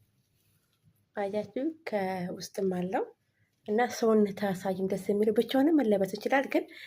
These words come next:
በቀበቶ ማድረግ ትችላላችሁ። ሁለት ነው በነገራችን ላይ አንድ ላይ እና ወይም ደግሞ ማስጠበብ ይቻላል። ይሄ ጎንና ጎኑ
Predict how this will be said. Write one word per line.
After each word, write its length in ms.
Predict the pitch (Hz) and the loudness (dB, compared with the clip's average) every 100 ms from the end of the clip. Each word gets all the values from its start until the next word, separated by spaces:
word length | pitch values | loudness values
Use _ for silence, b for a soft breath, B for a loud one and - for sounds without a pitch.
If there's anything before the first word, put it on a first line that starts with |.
| B - | B 2
በቀበቶ 440 | 196 190 196 185 220 | 4 4 0 0 0
ማድረግ 280 | 208 196 190 | 0 0 -2
ትችላላችሁ። 680 | - 214 214 220 233 - - | -6 -2 0 0 -4 -4 0
ሁለት 320 | 254 247 - | 4 4 2
ነው 140 | 196 | -8
በነገራችን 580 | 190 185 175 180 - - | -4 -4 -2 -4 -6 -10
ላይ 140 | - - - - - _ _ _ _ _ _ _ _ - | -12 -16 -20 -20 -20 _ _ _ _ _ _ _ _ 2
አንድ 220 | 208 196 | 4 4
ላይ 180 | 196 185 | 2 2
እና 140 | 202 285 392 - _ - | 2 2 -2 -8 _ -2
ወይም 200 | 202 202 196 | 2 4 4
ደግሞ 220 | 196 226 | 2 2
ማስጠበብ 560 | 214 190 - - 180 185 | 0 0 -2 -4 -4 -4
ይቻላል። 340 | - - 196 190 | -8 -10 -4 -4
ይሄ 140 | 185 | -4
ጎንና 360 | 196 202 208 208 214 | -4 -2 0 0 -2
ጎኑ 200 | 226 | -2